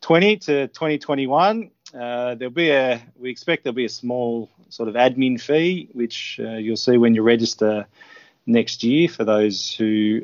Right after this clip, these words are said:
um, rolled over. There'll be a small admin fee, um, which we're just, uh, working through now, and the size of that fee, we're get-, we're trying to minimise that fee as much as possible.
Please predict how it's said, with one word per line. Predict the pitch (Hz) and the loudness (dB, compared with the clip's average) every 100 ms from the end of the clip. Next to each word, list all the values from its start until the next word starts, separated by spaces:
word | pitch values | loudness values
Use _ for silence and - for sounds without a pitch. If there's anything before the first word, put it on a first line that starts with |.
| - | -4
um, | 107 104 104 104 120 - - _ _ | -6 -4 -4 -2 -2 -4 -8 _ _
rolled | 120 131 127 | 4 4 6
over. | 135 156 170 208 - | 4 4 4 2 0
There'll | 127 120 120 | -8 -14 -10
be | 120 | -8
a | 120 | -8
small | 120 - 135 131 131 | -12 -10 -8 -6 -6
admin | 135 135 127 127 | -6 -4 -4 -8
fee, | - 147 160 160 151 _ _ - - _ _ _ - | -4 0 0 0 -4 _ _ -20 -20 _ _ _ 0
um, | 131 135 135 | 4 4 4
which | 143 147 - - - | 0 -6 -6 -18 -20
we're | 139 143 139 | -6 -4 -4
just, | 151 - _ - | -6 -14 _ -10
uh, | 143 131 135 | -2 0 0
working | 131 151 151 147 131 | 2 2 2 0 -10
through | - 139 139 139 127 - - | -4 -2 -2 -4 -6 -14 -8
now, | 143 151 143 139 170 180 | 0 4 6 6 6 4
and | 143 135 131 135 71 _ _ | -2 -4 -8 -12 -18 _ _
the | 117 120 | -10 -8
size | 107 139 139 127 | -4 2 4 4
of | 120 | 2
that | 120 - | 0 0
fee, | - 170 | 0 2
we're | 170 | 2
get-, | 135 156 | 0 -4
we're | 127 | -4
trying | 120 - 160 139 | -6 2 4 4
to | |
minimise | 120 135 127 107 95 | 2 -2 -4 -6 -8
that | 101 | -14
fee | - 107 | -12 -12
as | 98 | -6
much | 127 - | -6 -6
as | 104 | -2
possible. | 139 151 170 233 | -2 0 -2 -6